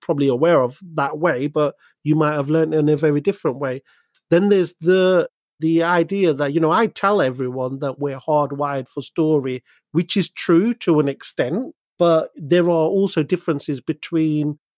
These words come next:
the way some Eastern cultures tell story and Western cultures tell story. The ones that we're used to are the Western Hollywood style and those story arcs.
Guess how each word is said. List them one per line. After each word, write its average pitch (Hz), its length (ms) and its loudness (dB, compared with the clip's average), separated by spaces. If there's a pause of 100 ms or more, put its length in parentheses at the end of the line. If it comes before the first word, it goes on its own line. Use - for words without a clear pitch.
the 143 200 2
way 160 520 2 (200)
some 160 480 0
Eastern 175 420 -2
cultures 180 480 -2
tell 139 220 -4
story 143 640 -2
and 135 160 -8
Western 139 380 -4
cultures 139 460 -2
tell 123 200 -4
story. 127 560 -6
The 147 100 0
ones 156 300 2
that 139 100 0
we're 175 220 4
used 131 400 -2
to 156 260 2 (240)
are 139 180 2
the 135 140 0
Western 135 520 -2 (360)
Hollywood 143 600 2
style 147 640 0
and 127 160 -10
those 143 180 0
story 139 460 -2
arcs. - 400 -4